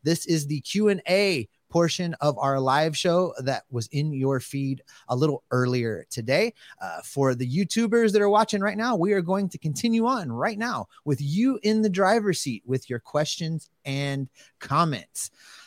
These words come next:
Uh, all right, Jeff, let's see where people wanna go. Let's start right here with William Martin asking us, uh, what do we see happening with T J Antone, Tony Santillan, and Lucas Sims?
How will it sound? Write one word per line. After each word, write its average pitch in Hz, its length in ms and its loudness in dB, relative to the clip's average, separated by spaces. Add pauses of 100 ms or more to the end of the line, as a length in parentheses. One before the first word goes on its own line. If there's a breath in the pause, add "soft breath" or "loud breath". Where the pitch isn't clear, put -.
(100)
Uh, 127 220 0
all 151 100 0
right, 139 220 0
Jeff, 143 220 -4
let's 143 200 -6
see 165 220 -4
where 139 220 -2
people 139 440 -4
wanna 127 300 -4
go. 110 460 -2
Let's 123 420 -6
start - 580 0
right 131 440 -2 (100)
here 160 340 -2
with 135 320 -2
William 185 680 0
Martin 156 680 0
asking 165 440 -4
us, 165 240 -6
uh, 127 160 -2
what 139 200 4
do 240 120 2
we 220 100 2
see 202 220 -2
happening 202 500 0
with 131 180 -4
T 247 200 -4
J 226 220 2
Antone, 214 600 2 (220 loud breath)
Tony 233 260 2
Santillan, 214 680 0
and 127 160 -2
Lucas 185 380 2
Sims? - 760 -6